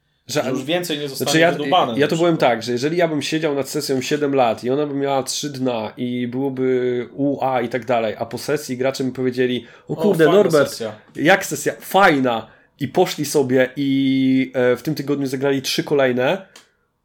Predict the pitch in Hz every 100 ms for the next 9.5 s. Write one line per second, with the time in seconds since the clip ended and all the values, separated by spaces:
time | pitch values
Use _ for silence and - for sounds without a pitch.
0 | _ _ _ _ - 165 160 - 196 143
1 | 127 180 202 165 165 147 156 151 151 147
2 | - 180 165 - 180 180 196 208 165 175
3 | 175 156 180 160 156 185 269 - 262 -
4 | - 185 131 127 120 123 185 220 185 196
5 | 208 208 208 - - - _ _ _ _
6 | - 156 185 190 170 156 - 143 - 139
7 | 139 156 143 131 - - 131 - 135 131
8 | 135 135 147 127 - 131 127 123 113 127
9 | 120 113 - 131 196